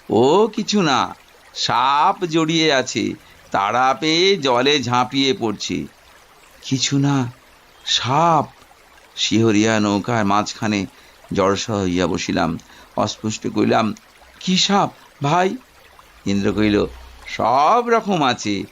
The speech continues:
ঢোঁড়া, বুড়া, গোখরো, কারেত, জলে ভেসে এসে গাছে জড়িয়ে আছে। কোথাও ডাঙা নেই দেখছিস নে?"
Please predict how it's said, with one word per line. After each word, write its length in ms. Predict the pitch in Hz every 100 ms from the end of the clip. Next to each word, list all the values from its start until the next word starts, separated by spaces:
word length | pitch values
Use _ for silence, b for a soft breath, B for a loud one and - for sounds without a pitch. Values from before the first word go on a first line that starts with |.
| B - -
ঢোঁড়া, 680 | 90 104 117 123 135 151 151
বুড়া, 600 | 104 107 120 123 135 175 127
গোখরো, 580 | 110 135 - 147 165 185
কারেত, 560 | - 113 123 143 170 180 - _ - - _ -
জলে 380 | 87 87 101 165
ভেসে 420 | 127 110 107 143
এসে 240 | 143 220 202
গাছে 420 | 135 123 180 165
জড়িয়ে 400 | 135 135 131 131
আছে। 320 | 113 104 90 - B B B -
কোথাও 340 | 95 98 151 170
ডাঙা 360 | 151 160 185
নেই 240 | 196 214 208
দেখছিস 480 | 214 214 240 208
নে?" 260 | 220 185 110